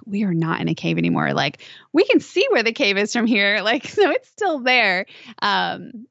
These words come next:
but we're not in it. And it's just so refreshing to feel like you're not in the dark anymore. And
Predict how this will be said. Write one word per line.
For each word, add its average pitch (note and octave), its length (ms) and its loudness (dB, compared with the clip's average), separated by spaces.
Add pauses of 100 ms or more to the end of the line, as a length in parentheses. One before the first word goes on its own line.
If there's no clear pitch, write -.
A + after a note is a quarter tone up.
(300)
but G3+ 440 2 (340)
we're G#3+ 80 -10
not G#3+ 280 -4
in G#3+ 180 -2
it. G3 200 0
And G3 120 -4
it's - 180 -6
just - 400 -12
so G3 400 2
refreshing F3 600 -4
to - 200 -8 (140)
feel F#3+ 200 0
like F3 220 -2
you're - 100 -4
not F3 280 0
in F3 80 0
the F3 80 2
dark E3+ 300 -2
anymore. F3 600 2
And E3+ 500 2